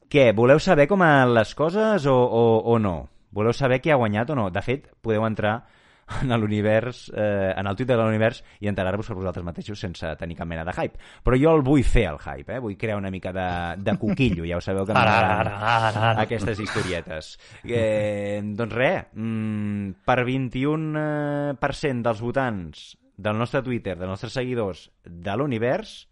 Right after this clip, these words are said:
Speaker 1: i en, per tant, en tercer lloc ha quedat el Death Doors. En segon lloc, amb un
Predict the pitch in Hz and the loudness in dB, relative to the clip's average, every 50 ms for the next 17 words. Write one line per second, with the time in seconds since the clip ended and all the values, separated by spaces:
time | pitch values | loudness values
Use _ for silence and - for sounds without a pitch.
0 | _ - 110 113 113 110 101 - - 104 104 - 123 117 110 104 101 117 110 - | _ -6 -4 -2 -2 -2 -2 -4 -4 -4 -2 -2 -2 -2 -2 -2 -2 -2 -2 -2
1 | 151 143 135 143 156 156 - 117 120 131 139 151 151 156 143 127 123 151 139 117 | -2 0 2 2 0 0 -2 -6 -4 -2 -2 0 0 -2 -2 -2 -2 -4 -4 -4
2 | 107 113 120 104 82 - - - - - - - _ _ _ - 110 107 - 123 | -6 -6 -4 -4 -4 -8 -12 -18 -20 -20 -20 -20 _ _ _ -8 -8 -6 -4 -2
3 | 131 139 139 131 117 107 - - - 95 95 95 95 95 92 92 92 90 90 90 | -2 0 2 2 2 2 0 -2 -6 -8 -6 -4 -4 -4 -4 -4 -6 -6 -6 -6
4 | 92 92 95 95 98 | -6 -6 -6 -6 -6